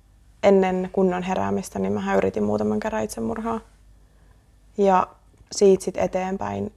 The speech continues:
niin on tullut ne samat tuntemukset. Mut se on just se valinta, että miten mä kohtaan ne asiat,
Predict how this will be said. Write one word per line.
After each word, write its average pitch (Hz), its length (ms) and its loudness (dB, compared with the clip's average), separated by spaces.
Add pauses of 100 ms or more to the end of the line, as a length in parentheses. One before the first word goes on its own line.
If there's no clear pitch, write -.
(420)
niin 190 160 2
on 196 140 4
tullut 190 380 4
ne 190 120 -4
samat 180 320 -4
tuntemukset. 196 720 -2 (560)
Mut 208 120 2
se 233 80 4
on 214 160 8
just 208 180 2
se 196 100 -2
valinta, 208 440 2 (520)
että 196 180 2
miten 214 180 4
mä 196 80 0
kohtaan - 400 -4
ne - 80 -6
asiat, - 400 -10